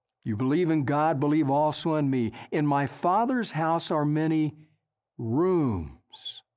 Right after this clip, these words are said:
There's the word. That's the word over in John fifteen, which we're about to read, except in John fifteen, it's the verb form of the word. So I ask,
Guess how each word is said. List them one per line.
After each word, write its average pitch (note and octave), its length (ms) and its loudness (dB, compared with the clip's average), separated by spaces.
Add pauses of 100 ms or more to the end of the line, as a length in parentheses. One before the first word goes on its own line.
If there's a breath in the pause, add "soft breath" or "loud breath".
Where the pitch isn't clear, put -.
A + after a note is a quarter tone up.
(120)
There's B2 300 -2
the D#3+ 120 0
word. D3+ 540 0 (1800 soft breath)
That's D#3 360 0
the F3+ 140 0
word C#3 460 2
over D3 360 0
in D#3 160 0
John C3 360 0
fifteen, C#3 500 -2
which A2+ 200 -2
we're F#3 180 2
about D3 340 0
to E3 100 0
read, A#2 460 0 (240 loud breath)
except F#3+ 340 -2
in D#3+ 120 2
John G#3 280 0
fifteen, F3 420 -2
it's - 220 -4
the F3 140 0
verb F3 420 -2
form B2+ 380 0
of G#2 140 -4
the G#2+ 80 -2
word. F#2+ 340 -6 (1900)
So F3 140 0
I G3+ 140 4
ask, F#2+ 460 -2